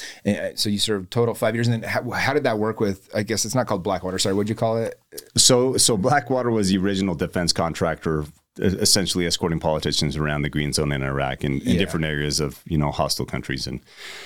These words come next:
Speaker 2: uh, there was an incident in Azuri Square, if anyone can remember, where a bunch of supposed civilians were shot by Blackwater contractors because they were taking contact. And the en-, enemy over in Iraq and Afghanistan, there's no,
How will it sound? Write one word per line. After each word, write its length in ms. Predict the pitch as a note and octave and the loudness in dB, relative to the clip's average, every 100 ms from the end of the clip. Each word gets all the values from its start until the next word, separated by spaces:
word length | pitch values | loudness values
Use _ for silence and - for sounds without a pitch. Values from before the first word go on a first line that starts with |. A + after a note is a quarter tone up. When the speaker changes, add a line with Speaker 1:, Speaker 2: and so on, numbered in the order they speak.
| - - - | -20 -4 4
Speaker 2:
uh, 280 | F#2 F2+ | 4 4
there 200 | E2+ F#2+ | 2 2
was 260 | F#2 F#2 E2+ | 2 2 2
an 100 | E2+ | 2
incident 400 | G#2+ G#2 G#2+ F#2+ | 2 2 2 0
in 80 | E2+ | 0
Azuri 420 | E2+ C#2+ F#2+ F2+ | 2 2 2 0
Square, 440 | - - E2 D#2+ | 0 2 2 2
if 120 | D#2 - | -2 -4
anyone 220 | - F2 D#2 | 0 0 0
can 140 | D#2+ | 0
remember, 420 | D#2 D#2 D2+ D#2+ | 0 0 0 0
where 200 | D2+ D2 | 0 0
a 40 | D2 | -2
bunch 240 | F2 E2+ | -2 0
of 220 | D#2+ D#2 - - _ - _ _ | -2 -2 -8 -20 _ -20 _ _
supposed 480 | - E2+ F#2+ E2+ E2 | 2 4 4 4 2
civilians 460 | - D#2+ E2 D#2+ D2+ | 2 2 0 -2 -2
were 100 | D2 | 0
shot 300 | - D2+ D2 | 2 2 2
by 160 | D2+ | -2
Blackwater 420 | D2 D#2 - D2+ | -2 -2 -2 -4
contractors 680 | C#2+ F2 D#2+ - D2 - D2+ | -2 -2 0 0 -2 -2 -2
because 340 | - D2 D2+ C#2 | -2 -2 -2 -2
they 80 | |
were 140 | D#2+ D2 | -2 0
taking 320 | - D#2 C#2 | 0 -2 -2
contact. 520 | - E2 - D2 - - - _ _ | 0 0 0 -4 -6 -16 -20 _ _
And 140 | G#2+ | 6
the 140 | G2+ C3 | 6 6
en-, 120 | C#3+ | 4
enemy 280 | - C3+ D3 | 2 2 2
over 160 | C#3 B2 | 0 0
in 60 | |
Iraq 260 | A#2 A2+ A#2 | 0 0 0
and 80 | A2 | -2
Afghanistan, 640 | G#2 G#2+ A2 - A#2 A2+ - | 0 -2 0 2 2 0 0
there's 280 | A2+ G#2+ | 0 2
no, 520 | A2 B2+ B2+ B2 A2+ | 2 2 2 0 0